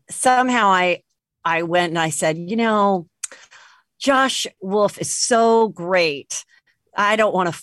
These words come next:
follow him. Can I follow Whitney instead?" Because I saw that there'd be two comics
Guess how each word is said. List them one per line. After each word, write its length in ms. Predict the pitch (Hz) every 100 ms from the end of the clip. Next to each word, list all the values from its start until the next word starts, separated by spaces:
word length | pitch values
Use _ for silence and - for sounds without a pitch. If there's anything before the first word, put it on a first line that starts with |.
| _
follow 300 | 185 165 160
him. 340 | 160 151 147 151 156
Can 140 | - -
I 260 | 220 220
follow 420 | 226 208 180 175 170
Whitney 460 | 170 - 165 156
instead?" 560 | 151 139 - 175 143 - _ _
Because 380 | - 165 - 208
I 140 | 185 185
saw 600 | - - 311 214 156 - _ _ _ -
that 340 | 196 180 170 _
there'd 140 | - 175
be 180 | 175 165
two 260 | - 320 339
comics 540 | 247 202 185 170 -